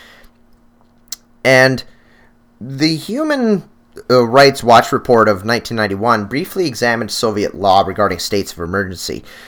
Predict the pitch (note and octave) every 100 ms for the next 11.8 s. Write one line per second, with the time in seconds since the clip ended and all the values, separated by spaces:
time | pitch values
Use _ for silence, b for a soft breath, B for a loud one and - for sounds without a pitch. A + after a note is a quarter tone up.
0 | B - C3 B2 - - C3+ - _ -
1 | - C#4 D#4 A#3 D3+ C#3+ C3+ C3 B2 A#2
2 | A2 A#2 A2 G#2 C3 B2+ B2 G#2+ F#2 G#2+
3 | B2 F3+ F#3+ F#3+ C#3 A#2+ A2+ - G#2+ G#2
4 | G2+ - - C3+ B2+ B2 A2+ A2 G#2 F#2+
5 | - - - A2 A2 F#2 G#2+ G2 F#2 G2+
6 | E2 G1+ - B B B B B - A2
7 | D3+ G3 F#3 D3 - C#3+ C3+ B2 B2 C#3
8 | C#3 C3 - A2+ G#2 E2 G#2+ G2 C3 C#3+
9 | A2 - A2 F2 G#2+ G#2 G2+ A2+ C3 A2
10 | A2 G2 - A2+ G#2+ G2+ G2 F#2+ - A#2+
11 | - B2 G#2+ G2+ F#2+ G2+ G#2+